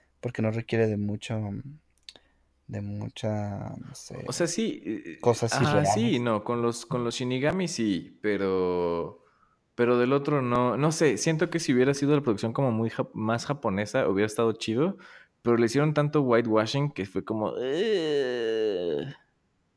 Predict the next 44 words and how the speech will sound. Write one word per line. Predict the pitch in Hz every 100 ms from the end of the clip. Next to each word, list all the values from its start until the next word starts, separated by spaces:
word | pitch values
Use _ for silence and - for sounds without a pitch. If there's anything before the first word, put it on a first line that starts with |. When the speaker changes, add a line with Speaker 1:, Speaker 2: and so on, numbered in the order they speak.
| _ _ _ _ _ _ _ _ _ _ _ - - _
Speaker 1:
Y | 127
sí, | 120 135
inclusive | 175 170 120 123 127 143
como | 131 113
que | 110
le | 104
bajaron | 98 - 107
un | 113
poquito | 107 - - 104
de, | 98 95 - -
a | 95 90
huevitos | 92 95 - 107
a, | 110 92 95 90 _ -
a | 98
cómo | 104 113
se | 113
moría | 101 101
la | 101
gente, | 101 107 113 117
¿no? | 113 -
Como | 127 -
que |
lo, | - - _ _ _ _ _ _ _ _
lo, | 98 101 98 95 92
um, | 90 92 - _ _ - _
¿cómo | -
te | 104 95
diría? | 92 92 92 117 156
Lo | 104
censuraron | - 98 - 98 101
un | 110
poquito, | 110 - 101 104
¿no? | 104
Para | 131 101
las | 101 101
audiencias. | 95 95 92 98
Speaker 2:
Pero | 131 131
también | 139 143
se | 147
agarraron | 170 135 135 151
cosas | 147 156
que | 156
son | 120 123 127
muy, | 131 135 143 143 147 151 -